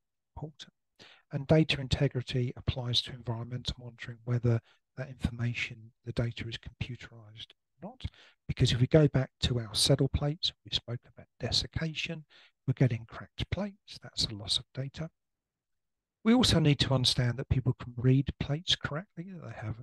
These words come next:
an appropriate light source, they've got appropriate magnification, and they can understand, uh, what, what different colonies close to each other might look like, or,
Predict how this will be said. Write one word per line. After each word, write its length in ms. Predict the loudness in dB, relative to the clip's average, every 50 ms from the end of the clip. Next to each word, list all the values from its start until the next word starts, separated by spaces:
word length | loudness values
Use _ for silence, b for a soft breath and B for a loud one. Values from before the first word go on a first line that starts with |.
| -16 _ -6
an 160 | -6 -6 -4 -6
appropriate 560 | -6 -2 2 2 2 2 0 -2 -4 -4 -4
light 340 | -4 -2 -2 -2 0 0 0
source, 380 | 0 0 0 -4 -6 -8 -8 -10
they've 160 | -10 -10 -10
got 100 | -10 -12
appropriate 500 | -12 -10 -8 -8 -8 -8 -10 -14 -18 -14 _
magnification, 1040 | -14 -14 -14 -16 -18 -14 -12 -14 -8 -4 -4 -4 -4 -4 -6 -8 -10 -10 -14 -18 -20 _ _ _ _ _ _ _ _ _
and 160 | -8 -6 -2
they 160 | 0 0 0
can 220 | 2 2 0 0 -2 -8
understand, 1000 | -16 -10 -4 0 2 2 2 2 0 -4 -8 -6 -6 -8 -10 -10 -10 -10 -10 -10 -10 _
uh, 200 | -6 -6 -6 -6 -8 -6 _
what, 180 | -4 -4 -4 -6 -12 _ _ _ _
what 140 | -20 -20 -20 _ _ _ _ _ _ _ -20 _ _ _ _ _
different 260 | 0 0 0 0 -4 _
colonies 440 | 2 4 4 4 4 2 0 -2 -2
close 340 | -2 0 2 2 4 2 0
to 80 | -2 -6
each 160 | -8 -6 -6
other 160 | -6 -6 -8
might 260 | -10 -10 -14 -12 -10
look 160 | -10 -10 -10
like, 300 | -10 -10 -8 -8 -10 -10 -14 _
or, 300 | -16 -16 -14 -14 -14 -16